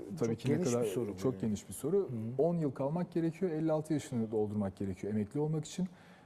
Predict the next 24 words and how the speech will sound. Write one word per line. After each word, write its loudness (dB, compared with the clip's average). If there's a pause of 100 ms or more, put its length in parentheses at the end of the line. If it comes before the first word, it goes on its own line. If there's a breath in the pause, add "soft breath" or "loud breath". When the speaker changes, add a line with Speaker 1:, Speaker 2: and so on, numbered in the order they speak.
(200 loud breath)
Speaker 1:
Bir 4
de 6
tabii 0
ki 0 (240)
vefat 0 (580)
ve -2
mağluliyet 2
durumunda 2
da 2 (340)
emekli 2
olmuş 0
gibi -2
insanların -2
birikimleri -2
varislere 0
veya -4
kendisine, -2 (600 loud breath)
e, -2
mağluliyet 0
durumunda -2
kendisine -4
ödeniyor. 0
O -2 (640)
da -2